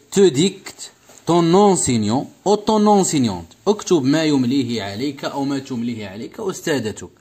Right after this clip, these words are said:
إذن غادي نكتبو دي بيجو، دي مجوهرات، دي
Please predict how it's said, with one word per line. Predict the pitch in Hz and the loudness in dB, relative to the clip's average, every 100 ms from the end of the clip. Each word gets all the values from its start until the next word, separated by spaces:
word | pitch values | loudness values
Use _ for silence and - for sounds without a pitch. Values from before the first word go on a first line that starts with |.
| _ _ _ _ _ _ _ _ _ _ | _ _ _ _ _ _ _ _ _ _
إذن | 113 127 | -4 -2
غادي | 113 113 | 0 -2
نكتبو | 107 139 196 240 - - - - - _ _ _ - | -4 0 0 0 -6 -20 -20 -20 -20 _ _ _ -16
دي | 107 180 240 233 202 | 0 2 4 4 2
بيجو، | 151 180 175 151 139 175 123 - - - | 4 6 6 6 6 4 2 -10 -20 -14
دي | 95 147 202 226 - - _ _ _ _ _ _ _ _ _ _ _ _ _ _ _ _ - | -2 2 4 2 -4 -20 _ _ _ _ _ _ _ _ _ _ _ _ _ _ _ _ -6
مجوهرات، | 139 131 120 120 104 85 | -2 2 2 2 -2 -6
دي | 90 139 180 220 | -2 0 0 -2